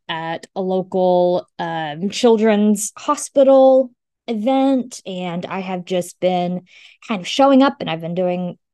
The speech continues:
a lot of interviews, and I have several interviews that are planned and on the books for myself to be on other podcasts, but also for guest speakers for this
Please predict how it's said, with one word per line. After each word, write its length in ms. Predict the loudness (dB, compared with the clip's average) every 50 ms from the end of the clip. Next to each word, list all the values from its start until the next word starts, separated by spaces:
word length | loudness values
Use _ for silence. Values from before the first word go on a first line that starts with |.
| _ -12
a 40 | -8
lot 260 | -2 0 2 2 2
of 100 | 2 0 2
interviews, 640 | 2 2 4 4 2 2 2 2 2 0 0 -2 -2
and 400 | -4 -4 -2 -2 -4 -4 -6 -6
I 80 | -6 -8
have 320 | -6 -6 -6 -4 -4 -6 -8
several 360 | -8 -8 -6 -6 -6 -6 -4
interviews 540 | -2 -2 -2 -2 -2 -2 -2 -4 -4 -4 -8 -10
that 180 | -10 -10 -8 -10
are 80 | -12
planned 600 | -12 -8 -4 0 2 2 2 2 2 2 0 -2 -8
and 140 | -12 -14 -12
on 200 | -12 -12 -8 -8
the 80 | -10
books 600 | -6 2 2 2 2 2 -2 -12 -14 -12 -12 -14 -18 -20 -20 -20 _ _ _ _
for 600 | -2 0 2 2 2 2 2 2 2 0 -2 -4 _ _ -10 -8
myself 360 | -8 -6 -4 -6 -6 -6 -6
to 60 | -6
be 80 | -6 -6
on 160 | -6 -6 -4
other 200 | -2 0 0 0
podcasts, 500 | -2 -6 -18 -18 -16 -16 -16 -16 -16 -18 _ _ -20
but 100 | -16 -10
also 420 | -8 -8 -6 -4 -2 0 0 0 -2
for 280 | -4 -4 -2 -2 -2
guest 300 | -2 -2 -4 -4 -4 -6
speakers 420 | -8 -8 -8 -4 -2 -4 -4 -4 -6 _ _ -6
for 180 | -4 -4 -4 -4
this 480 | -4 0 2 4 4 4 2 -4 -14